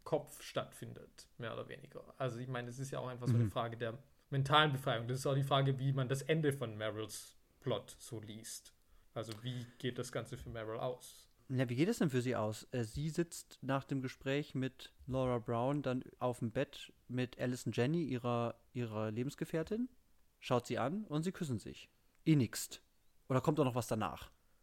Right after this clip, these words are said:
Speaker 1: Nee, dann macht sie das Licht aus oder so. Und dann
Speaker 2: Ja,
Speaker 1: noch eine
Speaker 2: genau.
Speaker 1: Tür zu,
Speaker 2: Und das,
Speaker 1: was
Speaker 2: und,
Speaker 1: weiß
Speaker 2: und das
Speaker 1: ich.
Speaker 2: passt natürlich,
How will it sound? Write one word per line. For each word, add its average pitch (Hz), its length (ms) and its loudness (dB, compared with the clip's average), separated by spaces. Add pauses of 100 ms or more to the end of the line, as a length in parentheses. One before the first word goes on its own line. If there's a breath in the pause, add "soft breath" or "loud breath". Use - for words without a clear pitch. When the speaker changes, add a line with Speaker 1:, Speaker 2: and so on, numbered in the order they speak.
(140)
Speaker 1:
Nee, 113 280 -2
dann 123 120 -6
macht 123 180 -4
sie 143 60 -4
das 135 100 -4
Licht 123 180 -6
aus - 360 -10
oder 113 200 -8
so. - 320 -14
Und - 220 -14
dann 135 220 -10 (180)
Speaker 2:
Ja, 170 180 6
Speaker 1:
noch - 120 -4
eine 104 80 -6
Speaker 2:
genau. 127 180 6
Speaker 1:
Tür 120 160 -2
zu, - 160 -2
Speaker 2:
Und 143 100 8
das, 175 140 6
Speaker 1:
was - 80 -4
Speaker 2:
und, 160 120 2
Speaker 1:
weiß - 60 -4
Speaker 2:
und 156 120 6
das 165 80 8
Speaker 1:
ich. - 60 -6
Speaker 2:
passt 190 220 4
natürlich, 165 400 0